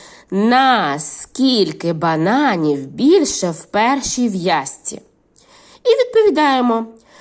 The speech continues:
В першій в'язці більше на два банани.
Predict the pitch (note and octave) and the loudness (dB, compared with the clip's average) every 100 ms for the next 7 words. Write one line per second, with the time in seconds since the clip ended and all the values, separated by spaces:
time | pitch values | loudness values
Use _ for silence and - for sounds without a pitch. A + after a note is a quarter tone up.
0 | - - F3+ G3 A#3+ - F4+ A4 B3 - | -20 -10 -4 -4 -4 0 2 2 0 -2
1 | - F3 D3+ D#3 F#3 E3+ D3+ D3+ - - | -4 -6 -6 -4 -2 0 0 -4 -10 -6
2 | A#3+ D4+ G#4 - - _ F#3+ F3 A3 A3+ | 0 0 0 -6 -20 _ -10 -2 2 4
3 | G#3 F#3+ - - D4 G4+ C5 - _ - | 2 0 -2 -2 0 0 -2 -10 _ -10
4 | - A3+ A#3+ G#3+ E3+ C#3 - - D#3+ D#3 | -2 0 2 0 -2 -4 -12 -16 -12 -10
5 | D3 E3 E3+ A#3 F#4+ - - _ E3 D3 | -4 0 2 2 0 -4 -18 _ -12 -4
6 | D#3+ A3+ D#4+ C4+ B3 A#3+ A3+ | 0 2 2 2 2 0 -2